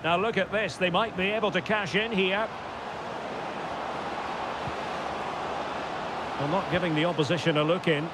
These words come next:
that's strong play. Nicely timed tackle.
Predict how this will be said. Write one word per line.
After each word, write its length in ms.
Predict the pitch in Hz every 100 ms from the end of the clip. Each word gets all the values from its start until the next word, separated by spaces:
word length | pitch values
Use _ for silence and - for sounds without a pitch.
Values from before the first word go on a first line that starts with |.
| -
that's 200 | 151 -
strong 340 | - 190 175
play. 380 | 131 180 160 165 - - - - - - - - - - - - - - - - - - - - - - - - - - - - - - - - - - - - - - - - - - - - - - - - 156
Nicely 320 | 175 175 165
timed 320 | 185 170 160
tackle. 440 | - 180 180 180